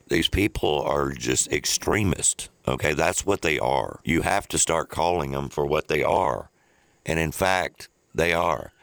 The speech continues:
The voter then accused the G O P poll worker of trying to overturn the freaking election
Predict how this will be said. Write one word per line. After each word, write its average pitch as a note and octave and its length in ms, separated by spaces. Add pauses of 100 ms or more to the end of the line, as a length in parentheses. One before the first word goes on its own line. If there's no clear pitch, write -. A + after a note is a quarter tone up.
(240)
The F2 140
voter G2 400
then G2 280
accused G#2+ 500
the E2+ 100
G F2+ 240
O F2+ 180
P G2 200
poll A2 300
worker E2 480 (600)
of E2+ 140
trying G2+ 380
to - 280 (720)
overturn B2 1300
the G2+ 80
freaking G#2+ 400
election B2+ 640